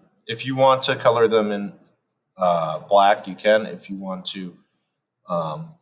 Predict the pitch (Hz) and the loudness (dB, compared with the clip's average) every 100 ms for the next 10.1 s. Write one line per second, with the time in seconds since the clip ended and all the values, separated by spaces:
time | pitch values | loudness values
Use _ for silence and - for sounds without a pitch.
0 | _ _ _ _ _ 98 95 87 90 87 | _ _ _ _ _ -4 -2 -2 -2 -4
1 | 87 87 82 - _ - - 143 90 90 | -6 -8 -12 -18 _ -20 -10 -10 -10 -4
2 | 104 98 120 120 - _ 82 82 - 110 | -2 0 -2 -4 -12 _ -18 -16 -4 0
3 | 127 - - _ _ _ _ _ _ _ | 0 -2 -16 _ _ _ _ _ _ _
4 | _ _ _ _ _ _ _ _ _ _ | _ _ _ _ _ _ _ _ _ _
5 | _ _ _ _ _ _ _ _ _ _ | _ _ _ _ _ _ _ _ _ _
6 | _ _ _ _ _ _ _ _ _ _ | _ _ _ _ _ _ _ _ _ _
7 | _ _ _ _ _ _ _ _ _ _ | _ _ _ _ _ _ _ _ _ _
8 | _ 117 120 113 107 131 160 - 120 110 | _ -4 -2 0 2 4 2 0 0 0
9 | 110 98 104 98 104 104 85 110 101 98 | 0 -4 -6 -6 -6 -8 -10 -2 -2 -2